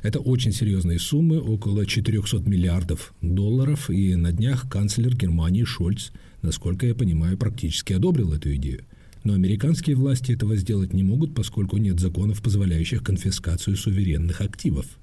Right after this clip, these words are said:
Известно, что Киев надеется, что он получит замороженные на Западе активы Центрального банка России в качестве репараций.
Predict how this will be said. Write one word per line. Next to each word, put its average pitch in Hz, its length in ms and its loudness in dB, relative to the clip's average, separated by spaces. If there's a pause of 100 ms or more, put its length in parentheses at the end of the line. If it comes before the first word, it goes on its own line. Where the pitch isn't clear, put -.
(120)
Известно, 98 440 0
что 95 180 -4
Киев 95 240 0
надеется, 92 400 2
что 95 160 -2
он 87 120 0
получит 98 380 0
замороженные 90 580 2
на 85 120 2
Западе 87 380 2
активы 85 280 0
Центрального 87 520 0
банка 87 280 0
России 92 440 0 (200)
в - 80 -12
качестве 92 520 -2
репараций. 92 680 -2